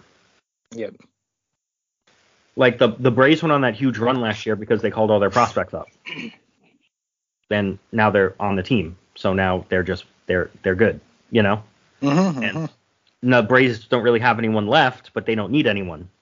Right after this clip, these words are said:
Speaker 2: because everyone's there. So now that everyone's young and there, they get to recycle, they get to restock the farm system. And then when the farm system's restocked again, it'll be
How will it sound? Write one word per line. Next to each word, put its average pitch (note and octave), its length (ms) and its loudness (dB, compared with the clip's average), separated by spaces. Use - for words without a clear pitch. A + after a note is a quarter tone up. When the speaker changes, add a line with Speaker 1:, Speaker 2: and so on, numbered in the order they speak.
Speaker 2:
because G#2 300 -8
everyone's G2+ 560 -4
there. G2 420 0
So G#2 300 0
now G#2+ 180 2
that G#2+ 140 0
everyone's G#2 320 0
young G#2+ 240 2
and G2 120 -2
there, A#2 240 2
they G2+ 120 0
get F#2+ 140 -4
to G#2+ 100 -6
recycle, F#2+ 640 0
they B2 100 4
get A#2 120 2
to A#2+ 100 0
restock G#2 560 -2
the F#2 80 -10
farm A2+ 260 -2
system. F2+ 420 -14
And G#2+ 120 -6
then G#2 120 0
when G2+ 80 -2
the G2+ 80 -2
farm G#2 220 -2
system's G2 420 -6
restocked C#3+ 400 0
again, A#2 220 0
it'll G2 200 -2
be F#2 320 -6